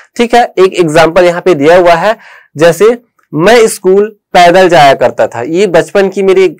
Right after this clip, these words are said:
अ, एक आदत है या मैं कह सकता हूँ कि ये मेरी एक डेली रूटीन है पास्ट टेंस की, ठीक है। तो मैं कह सकता हूँ कि मैं जो है स्कूल पैदल जाया करता था, मैं स्कूल पैदल नहीं जाया करता था, तो ये नेगेटिव हो जाएगा।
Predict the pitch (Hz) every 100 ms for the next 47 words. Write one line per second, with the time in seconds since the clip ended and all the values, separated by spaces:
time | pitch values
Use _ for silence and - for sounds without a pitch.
0 | - 143 143 165 151 131 131 143 170 165
1 | 165 160 156 151 151 151 156 151 170 185
2 | 185 185 175 196 170 156 135 160 190 170
3 | 151 165 151 139 - 131 123 - 113 -
4 | 110 - - - _ 247 226 175 - _
5 | 220 226 226 226 220 208 220 214 240 202
6 | 185 214 208 196 160 190 - 156 - 165
7 | 190 - _ _ 175 165 165 175 151 123
8 | 113 104 92 101 - 107 _ - - 147
9 | 185 185 208 196 156 147 180 220 - 147
10 | 160 160 202 190 180 180 185 175 175 170
11 | 170 - - 185 233 208 170 175 202 190
12 | 175 175 196 220